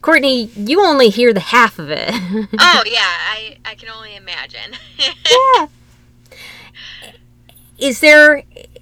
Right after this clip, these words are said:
Speaker 1: I've got one more thank you, but is there anyone that you wanna thank?
Speaker 2: I think you covered the,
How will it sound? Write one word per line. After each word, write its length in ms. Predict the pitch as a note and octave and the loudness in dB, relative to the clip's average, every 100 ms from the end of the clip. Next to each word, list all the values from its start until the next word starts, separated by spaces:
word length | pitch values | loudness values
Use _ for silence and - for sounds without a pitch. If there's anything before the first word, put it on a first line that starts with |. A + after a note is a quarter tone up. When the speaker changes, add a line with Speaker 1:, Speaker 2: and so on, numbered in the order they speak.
| - | -2
Speaker 1:
I've 140 | C4 | 0
got 220 | C#4+ C#4+ | 4 4
one 220 | C#4 F4 F4+ | 4 0 0
more 200 | D#4+ D4 | 0 0
thank 340 | D#4 D4+ D4+ | -2 -4 -4
you, 100 | A3 | -4
but 140 | F#3 F#3+ | -2 -4
is 120 | F#3 | -2
there 160 | A3+ | -2
anyone 360 | B3 C#4 C#4 C4 | -2 -2 -4 -2
that 80 | A3+ | -2
you 200 | A#3 C#4+ | -4 -6
wanna 260 | E4 A#3+ F3 | -4 -4 -4
thank? 600 | F3+ D#3 G2+ - - _ _ _ _ _ _ _ _ _ _ _ _ _ | -6 -8 -10 -18 -20 _ _ _ _ _ _ _ _ _ _ _ _ _
Speaker 2:
I 80 | A3+ | -8
think 260 | D4 F#4 F#4+ | -6 -6 -8
you 80 | |
covered 400 | E4+ D#4 D4+ D4+ | -8 -10 -10 -14
the, 360 | C4 B3 B3 A#3 | -12 -10 -10 -12